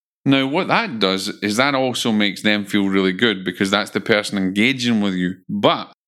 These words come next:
your audience also sees that you're going above and beyond for your audience. You're actually, and you're not,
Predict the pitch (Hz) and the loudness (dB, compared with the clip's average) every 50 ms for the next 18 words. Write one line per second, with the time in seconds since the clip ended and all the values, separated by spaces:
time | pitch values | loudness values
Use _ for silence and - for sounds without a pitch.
0 | - - 117 113 - - 131 139 170 190 175 208 196 180 160 147 - 131 143 151 | -2 0 0 0 0 2 2 2 2 2 2 2 0 0 0 -2 -2 0 0 0
1 | 156 143 - - 147 131 123 - - - - - 202 202 185 147 113 104 107 - | 0 0 -2 -2 -2 -2 -2 -4 -6 -6 -4 -4 -2 -2 0 0 0 -2 -2 -4
2 | - - - - 135 127 120 117 117 123 123 123 139 185 104 101 117 131 135 139 | -4 -2 -2 0 2 2 0 2 2 2 2 2 0 -2 -2 2 2 2 2 2
3 | 151 - 143 143 127 117 123 123 123 135 156 156 139 120 113 104 101 98 - - | -2 0 0 0 2 2 2 2 2 2 2 2 2 2 2 2 0 -2 -4 -10
4 | _ _ _ _ _ _ _ - - - 214 - 131 131 131 131 131 127 - - | _ _ _ _ _ _ _ -12 -10 -8 -2 2 2 4 4 4 2 0 -2 -4
5 | - - 113 113 113 113 120 92 160 208 190 175 123 95 95 101 - - - 110 | -4 -2 0 2 2 2 2 2 0 0 0 0 -2 -2 -2 -6 -8 -8 -4 -2
6 | 117 113 120 123 113 107 143 160 143 139 - - 131 120 95 71 110 113 120 120 | 0 2 2 2 0 0 0 -2 -2 -4 -4 -2 -2 -2 0 0 0 0 2 2
7 | 120 120 120 123 131 139 143 143 139 - - | 2 2 2 2 2 2 2 2 0 -2 -6